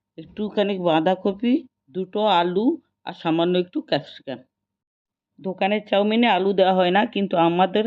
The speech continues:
আলু দিলেই বেশি ভাল লাগে। এখানে নিয়েছি দুটো চাউমিন। আপনারা বলতে পারেন, "চাউমিন তো সবাই বানাতে পারে, এটা দেখাবার কি আছে?" হ্যাঁ, দেখাবার আছে।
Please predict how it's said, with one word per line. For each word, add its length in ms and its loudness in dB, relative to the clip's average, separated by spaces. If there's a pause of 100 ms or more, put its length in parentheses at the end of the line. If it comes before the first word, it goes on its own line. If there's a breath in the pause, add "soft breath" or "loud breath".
(100)
আলু 240 0
দিলেই 300 2
বেশি 260 0
ভাল 200 0
লাগে। 280 -4 (1900)
এখানে 360 -8
নিয়েছি 320 -4
দুটো 360 -12
চাউমিন। 480 2
আপনারা 360 2
বলতে 280 -2
পারেন, 280 4
"চাউমিন 440 0
তো 120 -12
সবাই 320 -2
বানাতে 360 0
পারে, 200 -4
এটা 160 -2
দেখাবার 480 0
কি 160 -6
আছে?" 200 -10 (560 soft breath)
হ্যাঁ, 140 2
দেখাবার 420 4
আছে। 260 0